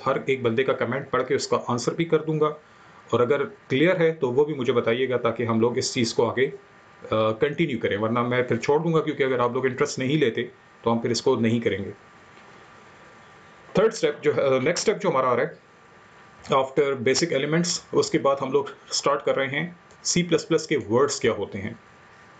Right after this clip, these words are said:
अब चूंकि language की बात हो रही है, सी प्लस plus is a language,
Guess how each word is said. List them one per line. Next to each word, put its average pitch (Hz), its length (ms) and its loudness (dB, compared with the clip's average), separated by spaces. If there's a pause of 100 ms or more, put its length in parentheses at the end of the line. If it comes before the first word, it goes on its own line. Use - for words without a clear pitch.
(760)
अब 120 80 -2
चूंकि 175 180 2
language 160 300 0
की 202 80 0
बात 143 220 2
हो 131 80 2
रही 123 140 0
है, 123 200 -6
सी 127 120 -2
प्लस 120 220 0
plus 151 220 0
is 147 100 -6
a 147 100 4
language, 120 360 -2